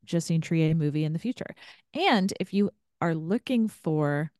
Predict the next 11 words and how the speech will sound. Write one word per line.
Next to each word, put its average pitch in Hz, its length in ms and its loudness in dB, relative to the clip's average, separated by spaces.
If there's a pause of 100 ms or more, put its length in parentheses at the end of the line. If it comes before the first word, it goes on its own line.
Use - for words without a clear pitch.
(460)
their 160 240 2
first - 520 -2
collaboration, 147 800 0
which 135 300 -4
is 156 180 -4
what 127 320 0 (560)
fostered 143 460 0
the 143 60 -2
friendship 135 420 -2
that 123 140 2
led 131 200 4